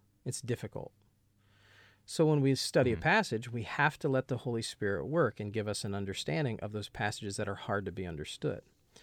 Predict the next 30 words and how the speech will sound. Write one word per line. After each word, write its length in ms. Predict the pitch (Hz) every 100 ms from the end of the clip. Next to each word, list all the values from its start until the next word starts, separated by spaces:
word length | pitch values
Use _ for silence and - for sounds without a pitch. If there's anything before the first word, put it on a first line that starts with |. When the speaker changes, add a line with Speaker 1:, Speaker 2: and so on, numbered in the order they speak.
| - - - - _ _ -
Speaker 1:
Um, 440 | 117 107 104 98 - -
but 220 | 135 -
to 100 | -
go 140 | 143
back 200 | 139 143 139
to 100 | 143
the 60 |
word 180 | 123 120 -
unintelligible, 1080 | 113 101 104 - 240 190 117 98 87 69 - _ _ _ - - _ _ _ _ _ _ _ _
you 220 | 135 135
have 180 | 143 175
to 80 | -
almost 300 | 156 147 131
bring 180 | 139 139
in 120 | 131
the 80 | 120
scenario 560 | - 127 139 156 120 101
of 100 | 101
what 180 | 131 165
if 140 | 214
there 200 | - 156
is 140 | 151 151
a 60 |
passage 540 | 143 143 123 - 113 -
that 140 | 117
is 100 | 117
so 260 | - 135 117
obscure 440 | 104 - - 113
and 120 | 98
difficult 600 | 98 170 151 - 90 60